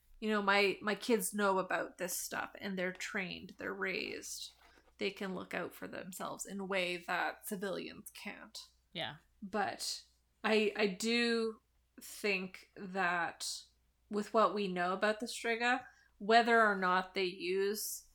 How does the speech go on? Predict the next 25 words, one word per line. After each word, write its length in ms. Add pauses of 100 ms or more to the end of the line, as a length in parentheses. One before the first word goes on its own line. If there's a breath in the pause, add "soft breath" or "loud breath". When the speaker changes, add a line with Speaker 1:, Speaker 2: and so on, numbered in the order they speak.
(140)
Speaker 1:
Michael 460
as 280
bait, 600
it 220
still 320
feels 540
like 300
the 80
Striga 360
is 100
going 260
to 100
come 260
for 140
Michael. 500 (440 soft breath)
So 440
they 220
can 180
either 420 (100)
be 300
there 360
and 140
be 220
prepared, 800 (360)
or 800